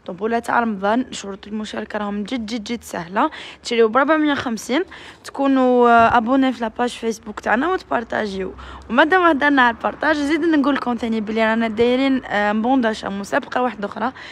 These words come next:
وكل أسبوع راح يكون معنا فائز أو فائزة، آه، اللي بارطاجي أكثر بإذن الله يربح معنا بون داشا بقيمة ثلاثة آلاف دينار جزائري، يعني ثلاثمية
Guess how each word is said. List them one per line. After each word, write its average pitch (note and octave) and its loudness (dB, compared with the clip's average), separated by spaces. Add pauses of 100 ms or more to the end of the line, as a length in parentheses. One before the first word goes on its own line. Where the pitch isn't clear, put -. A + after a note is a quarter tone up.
(240)
وكل B3 -4
أسبوع C#4+ 2
راح C#4+ 0
يكون B3+ -2
معنا A#3 2
فائز - -2
أو G#3 -2
فائزة، A#3 0 (440)
آه، G#3 6
اللي A3 0
بارطاجي D4+ 0
أكثر B3+ 0
بإذن A3+ -2
الله A#3 -2
يربح A3 -4
معنا G#3+ -4
بون A3+ 0
داشا A3 -2
بقيمة G#3 -4 (460)
ثلاثة B3+ -2
آلاف C#4 4
دينار A#3+ 2
جزائري، G#3 -4
يعني G3 -4 (100)
ثلاثمية C4+ -4